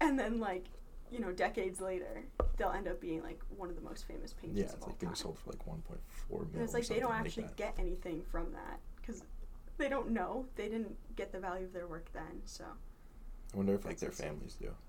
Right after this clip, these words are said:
Speaker 2: Probably not.
Speaker 1: Yeah, I guess it probably depends. I feel like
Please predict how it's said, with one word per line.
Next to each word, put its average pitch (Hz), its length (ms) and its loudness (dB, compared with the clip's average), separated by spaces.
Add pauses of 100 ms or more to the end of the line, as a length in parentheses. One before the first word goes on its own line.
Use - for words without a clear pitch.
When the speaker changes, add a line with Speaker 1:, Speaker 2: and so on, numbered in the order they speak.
(1040)
Speaker 2:
Probably - 280 6
not. - 200 -2 (640)
Speaker 1:
Yeah, 294 320 2
I 262 60 4
guess 285 220 0
it 311 100 -4
probably 214 260 -2
depends. - 540 -4
I 196 60 -6
feel - 200 -6
like 101 160 -6